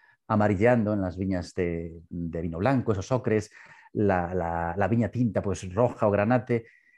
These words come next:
Es un momento ideal para hacer enoturismo. Cualquiera que nos esté escuchando, si tiene ocasión de agarrar un coche e ir a visitar bodegas, esta es una época muy, muy, muy bonita para, para acercarse y, y caminar entre el viñedo, pasear, disfrutar del aire libre y, bueno, y acabar después en una bodega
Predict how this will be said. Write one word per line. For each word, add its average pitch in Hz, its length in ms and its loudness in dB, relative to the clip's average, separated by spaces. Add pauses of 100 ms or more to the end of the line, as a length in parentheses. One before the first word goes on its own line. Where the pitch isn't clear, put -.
(280)
Es 135 180 2
un 143 100 6
momento 135 220 8
ideal 113 220 8
para 107 120 4
hacer 110 160 0
enoturismo. 90 540 -4
Cualquiera 123 380 2
que 127 80 0
nos 117 100 2
esté 120 120 -2
escuchando, 95 560 -2
si 90 120 -6
tiene 123 240 6
ocasión 104 480 2
de 101 80 2
agarrar 110 280 0
un 107 100 -4
coche 95 440 -4
e 98 120 0
ir 107 80 4
a 98 40 2
visitar 101 300 2
bodegas, 113 520 2 (460)
esta 131 240 4
es 104 60 0
una 120 100 4
época 107 260 2
muy, 127 320 6
muy, 113 280 4
muy 113 200 2
bonita 101 580 -4
para, 80 560 -2
para 95 160 0
acercarse 95 600 -4 (100)
y, 87 420 -6
y 110 40 -4
caminar 104 280 4
entre 104 160 2
el 95 60 2
viñedo, 127 500 4
pasear, 110 640 -2 (340)
disfrutar 110 380 2
del 113 100 8
aire 113 120 6
libre 120 280 6
y, 120 120 4
bueno, 80 240 -6
y 85 40 -2
acabar 85 280 0
después 80 320 -6
en 85 80 -4
una 85 140 0
bodega 82 440 -4